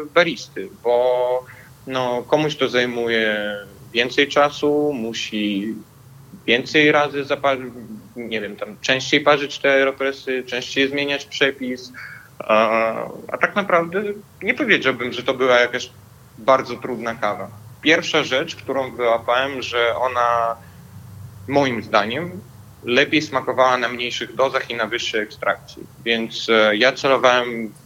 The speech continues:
po prostu w wysoką ekstrakcję, żeby z tej kawy wyciągnąć dużo. I, no, w przypadku mojego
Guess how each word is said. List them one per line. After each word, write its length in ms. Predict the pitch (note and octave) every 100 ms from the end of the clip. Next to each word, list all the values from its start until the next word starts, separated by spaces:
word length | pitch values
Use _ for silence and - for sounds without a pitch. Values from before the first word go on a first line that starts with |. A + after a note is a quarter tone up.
| -
po 80 | -
prostu 520 | C3 A#2+ - B2+ A2
w 40 |
wysoką 440 | A#2 A#2+ B2+ B2+ A#2
ekstrakcję, 720 | G2+ - B2 B2+ C3 A#2+ A#2
żeby 180 | A#2
z 80 | A2+
tej 140 | B2 A2+
kawy 260 | A#2+ A2
wyciągnąć 520 | G#2+ - A2+ A2+ A2+
dużo. 460 | - C3+ A#2+ B2 F3 - - - - - - -
I, 280 | A#2+ A2+ B2+
no, 100 | B2+
w 60 |
przypadku 420 | - - C#3 -
mojego 280 | C3 B2 B2